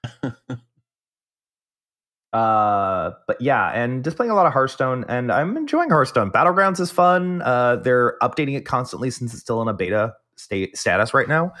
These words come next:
Speaker 2: Um, and I've been playing just a lot of,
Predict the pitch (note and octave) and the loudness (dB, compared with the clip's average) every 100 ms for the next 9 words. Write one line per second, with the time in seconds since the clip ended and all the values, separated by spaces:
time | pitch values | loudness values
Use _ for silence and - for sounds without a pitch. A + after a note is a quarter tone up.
0 | - - - _ _ G#2 A2 A2+ A#2 A#2 | -20 -20 -20 _ _ 0 2 4 2 0
1 | B2+ C3+ D3 D#3+ D#3 F3+ F3 G#3+ G#3+ A3 | -2 2 4 4 2 -2 -2 -2 -2 -4
2 | A3+ _ F#3 - _ - E3+ G3+ C4+ C#4 | -8 _ -6 -6 _ -2 2 2 2 0
3 | C4+ C4 | -2 -8